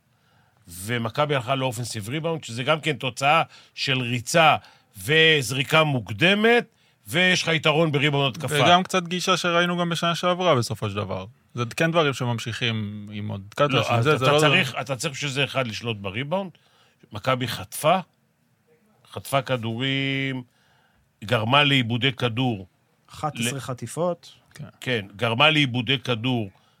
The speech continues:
Speaker 1: אה, לפרטיזן. בוא נגיד ככה, קודם כל, ה-, ה-, לא, לא אגיד בלבול, אבל המשחק הלא מסודר של פרטיזן עזר למכבי תל אביב בהגנה להיכנס לקווי מסירה, לחטוף ולרוץ.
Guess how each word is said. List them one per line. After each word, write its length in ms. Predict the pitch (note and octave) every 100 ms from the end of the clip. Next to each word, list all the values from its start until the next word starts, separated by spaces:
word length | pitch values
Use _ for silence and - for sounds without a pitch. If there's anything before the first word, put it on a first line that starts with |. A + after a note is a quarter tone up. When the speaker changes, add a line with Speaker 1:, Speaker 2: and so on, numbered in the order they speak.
| _ -
Speaker 1:
אה, 220 | A2+ A#2 A2+
לפרטיזן. 760 | A2 G2 C#3 D3+ F3 D#3+ G3+ - _ _ -
בוא 140 | B2+
נגיד 220 | G#3+ G3 D3+
ככה, 300 | F3 A#2+ A2+ - _ _
קודם 200 | F3+ G#3
כל, 180 | F#3+ D#3+
ה-, 40 | C3 C3+ B2 B2
ה-, 20 |
לא, 280 | B2+ C#3 B2+
לא 120 | D3
אגיד 240 | D3+ E3 C#3+
בלבול, 400 | D#3+ D#3+ F3+ B2+
אבל 160 | A2+
המשחק 460 | A2 G#2+ - F3 -
הלא 300 | C3+ B2 E3
מסודר 800 | E3 - C3+ A#2 A2 C3+ A2 F#2+ - - - _ _
של 240 | - A2 F#2+
פרטיזן 580 | C3+ D3 D#3 F3 F#3+ E3+
עזר 280 | A2 D3 D3
למכבי 460 | C#3+ B2 C#3+ C#3
תל 140 | B2 A#2
אביב 260 | A#2 C3+ A2
בהגנה 560 | A#2 A2 A2+ B2 C3+ - - _ _
להיכנס 480 | A2+ G#2+ A#2+ D#3 -
לקווי 300 | D#3 D3 C#3
מסירה, 480 | C3 A2+ C3 B2+ B2+
לחטוף 640 | A2+ - - F#3+ G#3 - _ _ -
ולרוץ. 580 | C#3 C3+ A#2+ A2 -